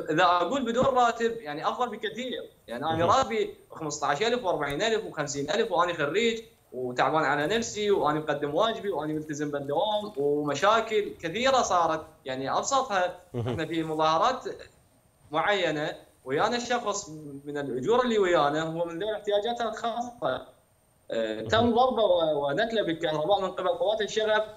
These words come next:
Speaker 1: اليوم، آه، هذا الولد ما يستطيع إنه يمشي. عمليته كلفت ثلاثة مليون دينار عراقي.
Speaker 2: الله،
Speaker 1: والولد
Speaker 2: هاي شو وقت؟
Speaker 1: مادياً غير متمكن، جمعنا له تبرعات.
Speaker 2: شو وقت؟ شو وقت؟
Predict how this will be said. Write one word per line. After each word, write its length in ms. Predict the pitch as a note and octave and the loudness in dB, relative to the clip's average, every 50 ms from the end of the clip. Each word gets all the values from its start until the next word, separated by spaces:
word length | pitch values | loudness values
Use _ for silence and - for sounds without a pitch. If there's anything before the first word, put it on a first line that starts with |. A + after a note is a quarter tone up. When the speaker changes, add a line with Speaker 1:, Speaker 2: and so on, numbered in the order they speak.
| - - _ - _ - | -20 -20 _ -14 _ -2
Speaker 1:
اليوم، 360 | C3+ C#3+ E3 F#3 A3 A3+ A3 | 0 2 4 4 4 4 2
آه، 840 | G3+ - F3+ D#3+ D#3+ D#3 D3+ D3+ D3 C3 - A2 A2 - - - - | 2 2 2 2 2 2 2 4 2 2 0 -2 -4 -6 -8 -6 -2
هذا 180 | E3 G3 A#3+ B3 | -2 2 4 4
الولد 360 | A#3+ A#3 A#3 A#3 G#3 E3+ D3+ | 6 6 6 4 2 0 0
ما 120 | D#3+ F#3 G#3+ | 0 0 0
يستطيع 340 | G#3+ G#3 G#3+ G#3 G#3+ G3+ F3+ | 0 -2 -4 -4 -2 -2 0
إنه 160 | F#3 F#3 F3+ | 0 0 0
يمشي. 360 | G3 A#3+ A#3 - - - - - - _ _ _ _ _ _ _ - | 0 0 0 0 -2 -6 -12 -16 -20 _ _ _ _ _ _ _ -2
عمليته 400 | D3+ F3+ F#3+ G#3 A#3+ C4 B3 A#3 | 0 2 2 2 2 2 0 2
كلفت 400 | A3+ A#3 A#3 A#3+ A#3 A3 G#3+ G3+ | 2 2 2 2 0 0 -2 -2
ثلاثة 280 | - - A3 A3+ A3 G#3 | -2 0 0 0 0 0
مليون 220 | G3+ G#3+ A3+ A3 | 2 0 0 2
دينار 240 | G#3 G#3+ G#3+ A3 A3 | 0 0 0 0 0
عراقي. 500 | F#3 F#3+ G3 G#3+ A#3 A#3+ A#3 A#3 A3+ A3+ | 2 2 2 4 2 2 0 0 -2 -2
Speaker 2:
الله، 340 | A3+ - - - - D3+ D#3 | -2 -4 -8 -2 0 2 6
Speaker 1:
والولد 220 | D#3+ D#3 C#3+ B2 | 8 8 10 10
Speaker 2:
هاي 120 | D3 D3+ | 10 10
شو 140 | D3 - F#3+ | 10 12 12
وقت؟ 160 | A3 G#3 - | 12 12 12
Speaker 1:
مادياً 180 | G#3 E3 - G#3+ | 10 8 8 6
غير 180 | G3 G#3+ A3+ A3+ | 2 0 0 0
متمكن، 540 | A3 - A3 G#3+ A3+ A3+ - - - G#3 | 0 -2 0 0 0 -2 -2 -6 -8 -8
جمعنا 280 | - F#3+ G3 F3 F3+ G3+ | -6 -4 -2 0 2 2
له 100 | A3 A3+ | 2 0
تبرعات. 600 | - G3+ - F3+ F3 E3+ D#3+ - G3+ G#3 - - | 0 0 0 0 0 0 -2 -2 -2 -2 -2 -2
Speaker 2:
شو 180 | - - E3+ F#3+ | -2 6 8 10
وقت؟ 360 | G3+ - F3+ D3+ - - D#3+ | 10 10 8 6 4 2 0
شو 160 | - - E3 | 0 4 6
وقت؟ 380 | E3 D3+ - B2+ - - - | 6 6 4 2 -2 -4 -10